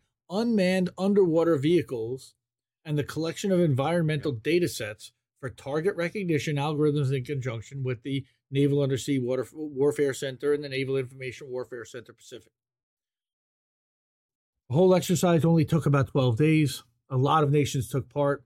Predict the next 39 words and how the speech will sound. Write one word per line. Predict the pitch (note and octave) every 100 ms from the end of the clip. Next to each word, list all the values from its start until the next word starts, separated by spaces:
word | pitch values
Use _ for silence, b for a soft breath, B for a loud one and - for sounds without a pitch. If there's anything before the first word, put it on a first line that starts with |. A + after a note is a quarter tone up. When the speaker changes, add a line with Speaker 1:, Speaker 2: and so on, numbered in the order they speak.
| _
Speaker 1:
Submarines | - - E3+ E3 E3 C#3+
were | D#3+
involved. | C#3+ D3+ C#3+ C#3+ C3 -
Russians | G#2+ D#3+ - F3 D3
were | D3 D#3+ D3+ D3
around | D#3 D#3 D3 C#3+ C3
watching | C3 - C3+ C3
what | B2+
was | C3 -
happening. | D3+ D3 D3+ C#3+ C3+ C3+ - _ _ _ _ _ _ -
They | C#3
also | F#3 F#3+ B2+
had | A#2+
submarines | - A#2+ A2 G#2+ G2
in | A2
the |
wider | G2+ F#2+ F#2+
area, | F#2 E2+ _
right? | G#2 A#2+ -
So | - C3+ B2 A#2 _ _ _
they | D#3
couldn't | D3 A#3+ C4
have | D3
really | C3 A#2 A2
done | A#2
it | G#2+ F#2
then. | A2+ C3 D3+
Speaker 2:
Mm-hmm. | C3 C#3+ _ -
Speaker 1:
These | F#3+
are | D#3+
not | D3 F3 G3+ -
good | E3+ D#3
conditions | E3+ E3 G#3+ E3 C3+ C3 -
to | - B2+
do | G#3
a |
secret | - - E3 - F3 -
underwater | C#3+ D#3+ D3 A#2 A#2+
work. | C3+ G#3+ - -